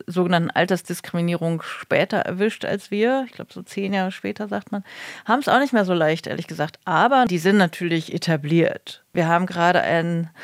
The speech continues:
ähm, mehr oder weniger sehr <laughs> weisen oder auch nicht, äh, U-S, äh, Präsidenten von über achtzig Jahren.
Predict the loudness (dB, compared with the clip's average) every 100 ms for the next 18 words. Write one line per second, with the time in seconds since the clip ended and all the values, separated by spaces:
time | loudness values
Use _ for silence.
0 | -20 -14 -4 -2 -2 -2 2 4 6 4
1 | 2 4 2 2 2 4 6 4 2 2
2 | 0 4 4 6 2 2 0 -2 -2 -2
3 | -2 -6 -14 -14 -12 -2 2 4 2 2
4 | 2 2 2 4 6 4 2 -2 0 2
5 | 4 4 0 0 -4 -2 -2 -4 -10 -4
6 | 0 0